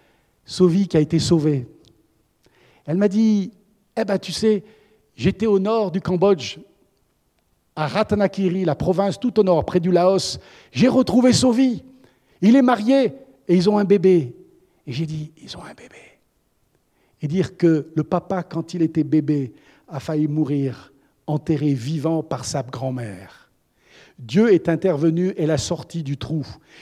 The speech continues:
C'est ce que Dieu aime faire, sortir les hommes, les femmes, les enfants, les bébés, les nourrissons, les personnes âgées, des trous.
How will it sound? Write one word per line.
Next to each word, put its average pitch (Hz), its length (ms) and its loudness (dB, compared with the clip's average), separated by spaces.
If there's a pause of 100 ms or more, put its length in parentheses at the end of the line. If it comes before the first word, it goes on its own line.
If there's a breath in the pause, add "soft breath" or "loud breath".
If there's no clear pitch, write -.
(120 soft breath)
C'est 202 160 0
ce - 80 -4
que 196 100 0
Dieu 180 380 -2
aime 165 200 0
faire, 190 420 -2
sortir 214 640 -4
les 156 260 0
hommes, 220 220 2
les 160 160 -2
femmes, 214 380 -2
les 165 180 0
enfants, 190 320 -2 (200 loud breath)
les 160 140 4
bébés, 214 420 2
les 175 120 4
nourrissons, 202 560 0
les 175 100 2
personnes 190 480 0
âgées, 185 420 2 (420 soft breath)
des 262 200 2
trous. 311 500 6